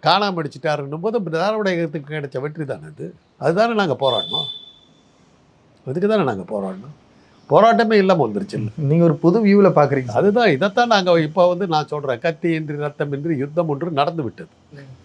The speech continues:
Speaker 1: அவ்வளவுதான்.
Speaker 2: ஓ, அங்கேயே யுத்தம் நடந்து அங்கேயே மாற்றம் வந்துருச்சுன்றீங்க.
Speaker 1: வந்துருச்சு.
Speaker 2: ஓகே.
Speaker 1: முடிஞ்சு போச்சு. இன்னைக்கு எங்க கிட்ட தான் வந்திருக்கிறீங்க.
Speaker 2: ம்.
Speaker 1: அவ்வளவுதான்.
Speaker 2: இப்ப இதற்கு திராவிட இயக்கத்துக்காக எதிர்வினை ஆட்டுறாங்களா? அப்ப அதை நம்ம
Speaker 1: அது போ-,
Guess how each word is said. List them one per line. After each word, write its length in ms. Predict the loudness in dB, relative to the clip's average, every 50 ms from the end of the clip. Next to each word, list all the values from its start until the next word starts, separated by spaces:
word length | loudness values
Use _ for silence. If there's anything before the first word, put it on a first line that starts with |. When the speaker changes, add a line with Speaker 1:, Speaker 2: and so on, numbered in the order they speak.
| -20 -20 -14 _
Speaker 1:
அவ்வளவுதான். 460 | -8 -8 -4 -2 -4 -4 -4 -4 -12 -12 -14 -16 -14 -10 -8 -6 -6 -6 -6 -8 -14 -18 -20 _ _ _ -20 -20 -20 -20 -20 -20 _ -8 -6
Speaker 2:
ஓ, 140 | -6 -4 -4 0 2
அங்கேயே 460 | 4 4 6 4 4 4 4 6 6
யுத்தம் 260 | 6 6 6 6 6
நடந்து 320 | 6 6 6 6 6 6 4
அங்கேயே 220 | 4 4 4 4
மாற்றம் 440 | 4 4 4 4 2 2 2 2 2
வந்துருச்சுன்றீங்க. 640 | 2 2 2 2 2 2 2 2 2 0 0 -2
Speaker 1:
வந்துருச்சு. 200 | -2 -10 -14 -14 -16 -18 -16 -10 -6
Speaker 2:
ஓகே. 240 | -6 -6 -6 -8 -10
Speaker 1:
முடிஞ்சு 240 | -8 -8 -8 -8 -10
போச்சு. 260 | -12 -14 -18 -16 -12
இன்னைக்கு 300 | -6 -6 -4 0 2 2
எங்க 200 | 2 2 0 -2
கிட்ட 160 | -2 -2 0
தான் 200 | 2 2 2 2
வந்திருக்கிறீங்க. 260 | 0 -4 -12 -10 -6
Speaker 2:
ம். 280 | -4 -4 -4 -4 -6 -8 -14 -20 -18
Speaker 1:
அவ்வளவுதான். 360 | -16 -16 -16 -16 -18 _ -20 -20 _ _ _ _
Speaker 2:
இப்ப 160 | 0 2 2 4
இதற்கு 460 | 4 6 6 6 6 6 4 4 6
திராவிட 340 | 6 6 6 6 4 4 4
இயக்கத்துக்காக 560 | 4 4 4 4 2 4 2 2 2 4 2
எதிர்வினை 440 | 2 2 2 2 2 2 2 4 4
ஆட்டுறாங்களா? 480 | 4 2 2 0 0 0 0 -2 0 2
அப்ப 260 | 2 2 4 2 2
அதை 160 | 2 2 -2
நம்ம 180 | -6 -4 -4 -2
Speaker 1:
அது 140 | -2 -4
போ-, 420 | -4 -6 -6 -4 -2 -2 -2 -2